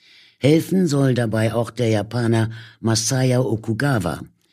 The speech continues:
Der Neuzugang vom F C Augsburg ist bislang der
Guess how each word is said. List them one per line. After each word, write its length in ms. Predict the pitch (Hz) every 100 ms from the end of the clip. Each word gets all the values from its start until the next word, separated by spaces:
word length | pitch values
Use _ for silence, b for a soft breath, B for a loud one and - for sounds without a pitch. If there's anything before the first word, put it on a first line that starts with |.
| b b b
Der 100 | -
Neuzugang 640 | 110 117 117 135 131 131 123
vom 200 | 117 107
F 160 | 98 -
C 160 | 120
Augsburg 560 | 104 98 - - 113 110 B B B
ist 160 | 123 117
bislang 380 | 131 131 131
der 140 | 123